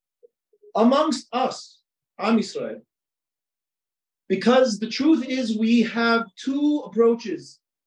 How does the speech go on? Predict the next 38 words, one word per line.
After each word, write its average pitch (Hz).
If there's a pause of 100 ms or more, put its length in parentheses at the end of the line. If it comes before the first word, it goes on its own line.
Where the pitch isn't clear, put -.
(160)
in 165
Am 214
Yisrael 180 (600)
as 185
to 196
how 233
we 240
should 202
look 214
at 208
the 185
Bria, 190
how 165
we 202 (160)
should 185
look 185
at -
HaKadosh 165
Baruch 151
Hu's 147
world. 120 (1600)
One 311
way 233
of 202
looking 196
at 170
it 208 (800)
is 180
that 214
we 233
can 226
see 302
the 262
world 214 (800)
as 202
a 196
very 294
large 233